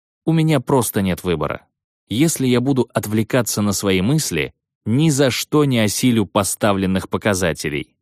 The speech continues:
Держи в голове текущую задачу, один подход за раз. Вот когда закончишь, тогда и начнёшь беспокоиться о следующем этапе. Это и в других сферах жизни пригодится.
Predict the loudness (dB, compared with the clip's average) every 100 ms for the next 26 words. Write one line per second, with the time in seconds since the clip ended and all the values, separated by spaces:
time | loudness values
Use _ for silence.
0 | _ _ _ _ -12 0 0 2 2 2
1 | 2 2 4 4 2 2 -2 2 2 2
2 | 0 2 0 2 0 0 -4 -10 -12 _
3 | -2 -2 0 2 2 0 0 -2 -2 0
4 | 0 -2 -8 -6 -2 0 2 0 -2 -6
5 | -12 _ _ _ _ _ -10 -2 0 0
6 | 0 2 2 0 2 2 2 0 -4 -2
7 | -2 2 2 2 0 -2 0 2 2 -2
8 | -2 -4 0 0 0 0 -4 -2 -4 -2
9 | 0 2 2 -2 -2 -2 -2 0 -2 -4
10 | -12 _ _ _ _ _ _ _ -2 0
11 | 2 2 2 0 0 0 0 -2 -2 0
12 | 0 -2 -2 -2 -2 -4 -4 -2 -2 -2
13 | -6 -8 -10